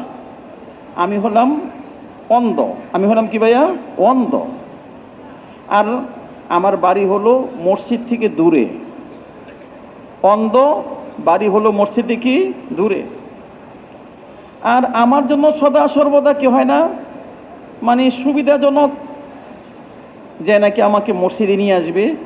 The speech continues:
এরকম লোক, লোক পাওয়া আমার জন্য সবসময় কি হয় না, সুবিধা হয় না। আমার জন্য কি কোনো সুযোগ আছে যে আমি ঘরে নামাজ পড়ে নিব? নবীজি বললেন, "তুমি কি আজানের শব্দ শোনো?"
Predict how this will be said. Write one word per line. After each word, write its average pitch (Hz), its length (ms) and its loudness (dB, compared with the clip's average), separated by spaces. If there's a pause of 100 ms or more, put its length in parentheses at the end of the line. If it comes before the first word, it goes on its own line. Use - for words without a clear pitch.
(220)
এরকম 208 380 4
লোক, 208 280 -4
লোক 196 320 0
পাওয়া 185 240 4
আমার 170 280 2
জন্য 185 160 0
সবসময় 196 360 -2
কি 214 80 -2
হয় 214 140 4
না, - 220 0 (640)
সুবিধা 269 300 2
হয় 165 180 0
না। - 100 -4 (1300)
আমার 156 300 0
জন্য 196 300 -2
কি 190 80 -12
কোনো 185 400 -2 (460)
সুযোগ 214 280 0
আছে 180 420 0 (280)
যে 170 60 2
আমি 160 180 4
ঘরে 151 220 4
নামাজ 175 300 2
পড়ে 185 140 4
নিব? 196 220 4 (1900)
নবীজি 247 300 2
বললেন, 269 320 2
"তুমি 277 240 2
কি 294 420 0 (260)
আজানের 240 340 0
শব্দ 262 280 0
শোনো?" 269 440 2